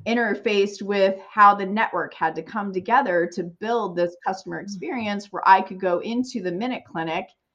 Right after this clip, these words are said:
Speaker 1: and actually address
Speaker 2: Mm-hmm.
Speaker 1: being sick, and I didn't have to see a doctor, and how technology is really changing the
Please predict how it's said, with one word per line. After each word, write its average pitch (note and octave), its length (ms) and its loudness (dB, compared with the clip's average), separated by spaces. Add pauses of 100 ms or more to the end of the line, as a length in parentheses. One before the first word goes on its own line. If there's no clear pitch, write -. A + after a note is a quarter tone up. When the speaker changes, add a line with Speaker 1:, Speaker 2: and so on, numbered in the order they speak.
(280)
Speaker 1:
and G3 120 -2
actually F#3 640 0
address F3+ 340 0
Speaker 2:
Mm-hmm. G3 160 -6
Speaker 1:
being E3+ 240 -2
sick, C4 560 -4
and F3 220 -4 (500)
I G3+ 140 10
didn't G3+ 240 -2
have D#3+ 200 -4
to E3+ 80 -12
see E3+ 200 -8
a D#3+ 60 -2
doctor, A3+ 760 0
and E3+ 120 -4
how F3+ 220 2
technology A3+ 640 -4
is G3+ 160 -8
really G3+ 220 -6
changing A#3 520 -6
the F3+ 140 -6